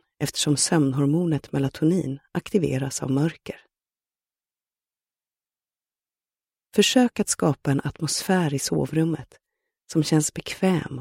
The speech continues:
och mysig. Vissa trivs bäst när sängen är bäddad,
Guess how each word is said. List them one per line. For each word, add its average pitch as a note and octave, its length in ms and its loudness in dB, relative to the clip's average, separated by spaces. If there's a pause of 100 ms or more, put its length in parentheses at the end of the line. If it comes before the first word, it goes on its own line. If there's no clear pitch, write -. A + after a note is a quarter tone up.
och C#3+ 120 0
mysig. D3 560 0 (1500)
Vissa G3+ 300 4
trivs - 400 2
bäst - 440 -2
när D3 80 0
sängen D#3+ 440 4
är C#3 80 2
bäddad, D3 540 -2